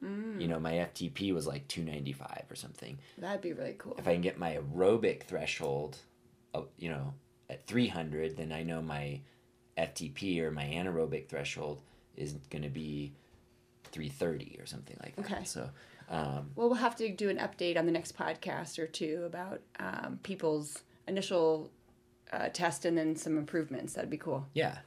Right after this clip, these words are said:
Speaker 2: yeah. Um, yeah, so I'll put that, the links in the show notes. The other thing, I'll just leave it one last little bit, is these plans are reusable, and it's something I would recommend doing, like I said earlier in the show,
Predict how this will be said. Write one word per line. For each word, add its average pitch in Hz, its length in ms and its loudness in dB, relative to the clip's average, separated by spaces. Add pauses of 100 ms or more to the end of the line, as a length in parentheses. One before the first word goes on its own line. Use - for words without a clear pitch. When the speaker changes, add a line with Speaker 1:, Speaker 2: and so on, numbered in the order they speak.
(120)
Speaker 2:
yeah. 85 220 -2 (760)
Um, 95 580 0 (240)
yeah, 123 140 10
so 110 140 6
I'll - 80 10
put 131 180 2
that, 110 340 8 (240)
the 95 440 6 (140)
links 101 280 2
in 101 80 4
the 98 60 4
show 107 240 6
notes. 104 320 8
The 110 100 12
other 120 140 12
thing, 117 240 4
I'll 104 100 8
just 95 220 0
leave 101 160 6
it 98 240 10
one 101 180 4
last 95 220 4
little 90 140 2
bit, 98 300 10
is 90 160 2
these 87 160 -2
plans 101 320 2
are 92 240 2
reusable, 101 720 0 (380)
and 92 100 0
it's - 240 0 (300)
something 123 500 4
I 98 200 4
would 95 200 4
recommend 92 540 2
doing, 101 420 2
like 85 200 0
I 90 40 0
said 80 300 0 (200)
earlier 98 300 4
in 85 80 2
the 82 60 0
show, 98 380 6